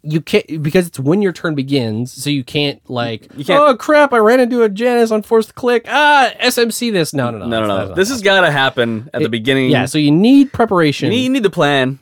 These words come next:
Speaker 1: So I don't know exactly what the nicest thing to do with that
Speaker 2: Yeah,
Speaker 1: is.
Speaker 2: 'cause, 'cause I'm not gonna be blowing Magnum on this, 'cause this thing already cost me three, and what kind of crazy rig setup do I have?
Speaker 1: Yeah.
Speaker 2: Like, it's something else that we're doing with these clicks that's gotta be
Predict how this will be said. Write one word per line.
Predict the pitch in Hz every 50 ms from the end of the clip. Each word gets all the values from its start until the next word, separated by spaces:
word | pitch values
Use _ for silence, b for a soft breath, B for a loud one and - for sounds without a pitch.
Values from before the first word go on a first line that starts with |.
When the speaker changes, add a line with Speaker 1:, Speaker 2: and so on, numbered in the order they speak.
| _ _ _ _
Speaker 1:
So | - - - 226 202
I | - 202 233
don't | 262 254 220
know | 196 196 196
exactly | 196 175 147 131 127 135 131 165 202 - - 233 254 247
what | 202 165 156 165 170 - _ _ _ -
the | 156 147 143
nicest | 139 135 131 135 143 160 170 - - - 170 160 - - - - - - _ _ _ _ _ _ _ _ _ _ _ _ - - _ _ _ _ _ _ _ _ _ _ _ _ _ _ _ _
thing | - - - 202 190 190
to | 160
do | 147 135 143
with | 170 196 -
that | - 233 226 208 - _
Speaker 2:
Yeah, | 160 156
Speaker 1:
is. | 190 277 370
Speaker 2:
'cause, | 381 214 196 180 - - - - -
'cause | - 208 202 190 180 180 - - _ _ _ _ - -
I'm | - 185 202
not | 208 214 214
gonna | - 214 202
be | 175 175 151 147 127 113 - _ - - -
blowing | 147 156 147 131
Magnum | 123 127 135 135 135 120
on | 110 104 101
this, | 98 98 -
'cause | - 160
this | 202 214
thing | - 226 214
already | 196 175
cost | - 185 180 165 -
me | 135
three, | 120 - - - 165 147 120
and | 110
what | 123 135
kind | - 151 127
of | -
crazy | - 151 143 135 120 113 107
rig | 95 117 123 117
setup | - - 110 101 95 98
do | 98 90
I | 92 95
have? | 107 107 101 - - -
Speaker 1:
Yeah. | 143 127 110
Speaker 2:
Like, | 104 107 120
it's | 113 -
something | - 220 233 262 220
else | 190 185 175
that | - 160
we're | 139 131
doing | 139 131
with | 120 107
these | 104 98 -
clicks | - - 123 104 92 - -
that's | - 98 -
gotta | - 110 98 98 90
be | 92 92 92 92